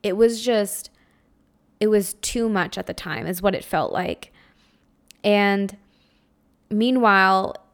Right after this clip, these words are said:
especially in two thousand nineteen, I really started going through a lot of spiritual shit in two thousand nineteen, purging different kinds of, um, karma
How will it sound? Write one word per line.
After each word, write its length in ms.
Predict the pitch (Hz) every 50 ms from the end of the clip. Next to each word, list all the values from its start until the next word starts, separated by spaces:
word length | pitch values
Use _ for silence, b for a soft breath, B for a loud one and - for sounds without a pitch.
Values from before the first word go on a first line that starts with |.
| _ _ -
especially 540 | 220 196 - - 220 214 - - 262 247
in 80 | 233 220
two 140 | - - 214
thousand 420 | 214 202 196 202 190 190 190 185
nineteen, 720 | 180 180 180 190 180 180 - - 190 180 175 170 170 185 185 _ _ _ _ _ _ _ _ _ _ _ _ _ _ _ _ _ _ _ _ _ _ _ _ _ -
I 160 | 208 - 302
really 560 | 330 311 240 190 180 180 190 185 185 185 190
started 320 | 180 - 190 185 185 180
going 300 | 185 - 185 180 175 185
through 320 | 185 - - 185 180 180 180
a 20 |
lot 400 | 175 175 170 175 170 165 165 165
of 80 | 175 175
spiritual 580 | - - - 190 175 175 175 175 - - 170
shit 380 | 180 - - - 175 170 - -
in 140 | - 185 180
two 120 | - 202
thousand 340 | 190 196 190 190 190 196 190
nineteen, 600 | 190 190 190 202 202 - 208 196 196 196 196 190 b b b b b b b b b b -
purging 500 | - - 226 214 214 208 214 208 208 208
different 360 | 202 202 202 - 185 190 185
kinds 360 | - - 196 190 185 190 180 -
of, 300 | 175 170 175 175 190 202 - -
um, 380 | - 185 180 180 180 175 180 196
karma 640 | - - - 180 180 185 185 185 185 185 190 190